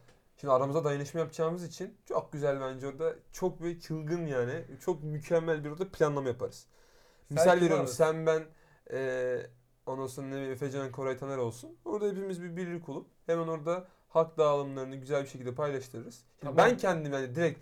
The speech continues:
Speaker 1: hani seni beni, hani nasıl diyeyim, e, direkt bana o hak veriyor, size mesela hak verilmiyor değil mi?
Speaker 2: Ha,
Speaker 1: Siz
Speaker 2: bize
Speaker 1: muhtaçsınız
Speaker 2: veri-,
Speaker 1: bana.
Speaker 2: bize
Speaker 1: Ha,
Speaker 2: verilmiş.
Speaker 1: tamam.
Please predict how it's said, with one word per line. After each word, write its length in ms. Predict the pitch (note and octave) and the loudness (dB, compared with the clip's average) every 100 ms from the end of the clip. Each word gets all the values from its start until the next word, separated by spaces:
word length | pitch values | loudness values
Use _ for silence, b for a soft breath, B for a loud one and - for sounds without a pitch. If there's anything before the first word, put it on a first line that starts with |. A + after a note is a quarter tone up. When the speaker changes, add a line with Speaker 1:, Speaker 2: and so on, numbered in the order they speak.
| B - | B -8
Speaker 1:
hani 260 | C#3 C3 - - | -6 -6 -8 -14
seni 300 | - E3+ F3 | -4 -2 0
beni, 160 | E3+ | -2
hani 160 | C#3 C#3+ | -2 -4
nasıl 220 | E3 D3+ | -6 -6
diyeyim, 200 | E3+ G3 b b b b b - | -8 -10 b b b b b -6
e, 60 | B2 B2 B2 B2+ | -2 0 -2 0
direkt 260 | E3+ G#3+ D#3+ | 6 6 8
bana 140 | G3 G3+ | 8 10
o 60 | F#3 | 8
hak 180 | F3+ | 6
veriyor, 180 | F3 A#3 | 4 2
size 180 | A#3 G3 | 2 0
mesela 220 | F#3 F#3+ | 4 6
hak 160 | F3 E3+ | 6 4
verilmiyor 260 | F3 E3+ C3+ | 0 2 2
değil 20 | |
mi? 40 | G#3 | 2
Speaker 2:
Ha, 60 | |
Speaker 1:
Siz 100 | D3+ | 4
Speaker 2:
bize 100 | F3+ G#3+ | 6 10
Speaker 1:
muhtaçsınız 360 | G#3 G#3 G#3 | 10 10 8
Speaker 2:
veri-, 100 | E3+ | 6
Speaker 1:
bana. 280 | D3+ B2+ G#2+ - | 6 6 2 -4
Speaker 2:
bize 180 | C#3+ G3+ | 2 6
Speaker 1:
Ha, 60 | G3+ | 8
Speaker 2:
verilmiş. 340 | F#3 G#3 A3 | 6 4 4
Speaker 1:
tamam. 280 | E3+ D#3+ | 4 4